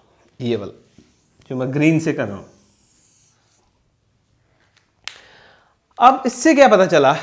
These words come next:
कि हाइड्रोजन के जो ऊपर हैं उसमें से क्या कर रहे हैं, ये मेटल जो भी हैं वो एसिड में से हाइड्रोजन को बाहर निकाल रहे हैं, लिबरेट कर रहे हैं। ये भी,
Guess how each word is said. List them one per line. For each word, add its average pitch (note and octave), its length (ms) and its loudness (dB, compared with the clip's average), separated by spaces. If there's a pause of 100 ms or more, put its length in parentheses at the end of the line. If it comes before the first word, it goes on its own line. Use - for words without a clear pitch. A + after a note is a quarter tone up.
(360)
कि C4+ 160 4
हाइड्रोजन G#3 600 6
के D#4+ 140 6
जो D4 320 4
ऊपर G3+ 340 4
हैं D#3 560 -2 (380)
उसमें A3 280 -2
से C#4 120 0
क्या A3+ 160 6
कर G#3 160 4
रहे F#3 180 2
हैं, G#3 60 0
ये A3 60 2
मेटल E3 720 2 (260)
जो D#3+ 200 2
भी G3 160 0
हैं E3 460 -4 (100)
वो F#3+ 420 -2
एसिड A3+ 320 0
में F#3 160 2
से G3+ 180 4
हाइड्रोजन E3 560 0
को A#3 480 2 (180)
बाहर D3+ 280 -6
निकाल C#3 260 -4
रहे G2+ 180 -14
हैं, - 120 -20 (460)
लिबरेट C#3 420 0
कर G#2 120 -6
रहे G2 80 -12
हैं। - 80 -20 (4000)
ये G3+ 180 6
भी, D#4 200 8